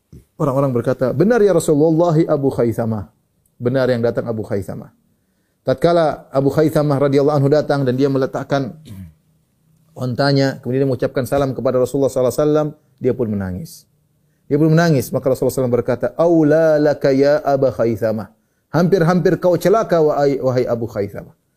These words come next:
Hampir-hampir kau celaka. Kalau tidak ikut apa perang, senang-senang dengan istrimu, ya, dengan,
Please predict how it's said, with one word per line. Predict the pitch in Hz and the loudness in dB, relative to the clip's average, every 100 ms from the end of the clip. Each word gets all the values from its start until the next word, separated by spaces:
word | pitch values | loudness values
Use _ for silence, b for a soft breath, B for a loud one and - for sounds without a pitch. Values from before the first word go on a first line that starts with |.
| _ | _
Hampir-hampir | - 120 117 113 110 | -8 -4 -4 -4 -6
kau | - - | -8 -10
celaka. | - - - - _ _ _ _ _ | -10 -12 -16 -20 _ _ _ _ _
Kalau | 113 | -6
tidak | 107 120 107 | -2 -2 -2
ikut | 117 107 | -4 -6
apa | 110 113 | -8 -8
perang, | 117 127 117 123 _ _ _ _ _ | -8 -8 -10 -14 _ _ _ _ _
senang-senang | - 110 104 113 113 | -12 -10 -8 -8 -8
dengan | 107 107 | -8 -10
istrimu, | - 135 139 135 120 | -4 -2 0 -2 -6
ya, | 107 123 | -12 -12
dengan, | 107 110 107 107 | -8 -6 -6 -8